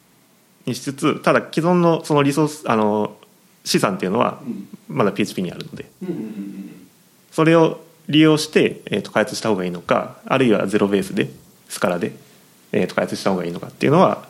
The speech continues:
Speaker 1: えーと、まあ、プロジェクトを始める前に、
Speaker 2: うん。
Speaker 1: えーと、意思決定して、
Speaker 2: うんうんうんうん。
Speaker 1: えーと、やっていくって形になるので、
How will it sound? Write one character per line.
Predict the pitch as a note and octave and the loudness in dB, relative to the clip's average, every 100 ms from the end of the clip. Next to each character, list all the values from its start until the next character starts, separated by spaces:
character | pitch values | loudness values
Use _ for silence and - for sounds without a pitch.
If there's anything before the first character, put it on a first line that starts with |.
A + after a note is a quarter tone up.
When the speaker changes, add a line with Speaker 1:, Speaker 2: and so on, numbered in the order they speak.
| - - | -16 -4
Speaker 1:
え | G2 E2+ | -2 -2
ー | |
と、 | - G2 - - - - - - _ | -2 -6 -6 -14 -20 -20 -20 -20 _
ま | C3+ | 0
あ、 | - | 2
プ | |
ロ | B2 | 2
ジ | A#2 | 4
ェ | |
ク | |
ト | A#2 | 2
を | |
始 | A#2 G#2+ | 2 2
め | G#2 | 2
る | G2+ | 4
前 | G#2+ F2+ | 2 2
に、 | A2+ - - | -2 -4 -10
Speaker 2:
う | |
ん。 | C#3 - | -14 -2
Speaker 1:
え | F#2+ F#2 | 0 0
ー | |
と、 | A2 | 0
意 | |
思 | G#2 | 0
決 | - - | 0 -4
定 | - - | -4 -10
し | - | -10
て、 | - D3 C3+ | -4 -2 -2
Speaker 2:
う | D3+ | -4
ん | |
う | D3 | -4
ん | |
う | |
ん | |
う | |
ん。 | A2+ G#2 G#2 G2+ G2 G2 | -4 -8 -10 -12 -12 -8
Speaker 1:
え | F#2+ | -6
ー | |
と、 | F2+ | -4
や | F2+ | -6
っ | |
て | - | -6
い | G2 | -6
く | A#2 | -4
っ | |
て | - | -6
形 | F#2 F2+ G2+ | -6 -6 -4
に | |
な | F#2 | -6
る | F2 | -6
の | G2+ | -2
で、 | C#3 | -4